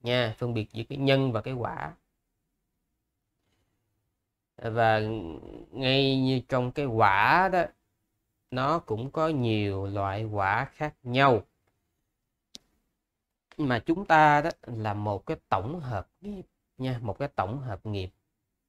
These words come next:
Thí dụ như xét về cái quả vật chất thì cái người giàu hơn mình á, cái người giàu và cái người nghèo, đương nhiên cái người giàu thì họ có phước hơn người nghèo.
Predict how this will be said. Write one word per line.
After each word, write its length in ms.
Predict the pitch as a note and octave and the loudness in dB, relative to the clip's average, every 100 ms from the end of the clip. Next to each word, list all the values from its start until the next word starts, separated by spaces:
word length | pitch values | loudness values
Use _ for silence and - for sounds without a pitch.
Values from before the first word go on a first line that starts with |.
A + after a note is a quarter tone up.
| _ _ _ _ _ _ _ _ _ _ _ _ _ _ _ | _ _ _ _ _ _ _ _ _ _ _ _ _ _ _
Thí 140 | - G#3 | 2 6
dụ 180 | C#3 A#2 | 8 10
như 320 | D#3+ E3+ C3 | 10 10 8
xét 360 | - - E3 G3+ | 2 2 4 4
về 120 | B2 | 0
cái 140 | A2 D#3 | 0 2
quả 280 | A#2 G2+ | 4 4
vật 160 | C#3+ G#2+ - | 2 -2 6
chất 200 | F#3+ - _ _ _ _ _ _ - | 6 6 _ _ _ _ _ _ -12
thì 80 | A#2 | -6
cái 120 | F#3 | 0
người 240 | D#3+ A2+ | 2 4
giàu 280 | A#2 A#2 G#2+ | 8 8 8
hơn 220 | C#3 C#3+ | 4 4
mình 240 | C#3 B2 A2+ | 6 4 6
á, 220 | D#3 E3+ - _ _ _ _ A3 | 4 2 -4 _ _ _ _ -2
cái 120 | E3+ | 2
người 340 | D#3+ A2+ G#2+ A2+ | 4 4 0 4
giàu 440 | A#2 A2+ A2 G#2+ | 8 8 8 4
và 120 | G#2 | 0
cái 120 | A#2+ | 0
người 140 | D#3+ A#2 | 0 2
nghèo, 260 | A2+ G#2+ | 2 2
đương 120 | G#2+ B2+ | 0 0
nhiên 200 | C#3+ C3+ | 0 0
cái 120 | F#3 | 2
người 220 | C3 A2+ | 2 4
giàu 480 | A2+ A2 G#2+ G#2+ - _ - - | 6 6 6 0 -4 _ -20 -10
thì 120 | A2 | -8
họ 140 | G#2 | -6
có 140 | G#2+ D#3 | -2 -2
phước 300 | - G#3 A3+ | 4 4 4
hơn 120 | C#3+ | -2
người 160 | B2 G#2 | -2 -2
nghèo. 280 | G2+ F#2 | -4 -4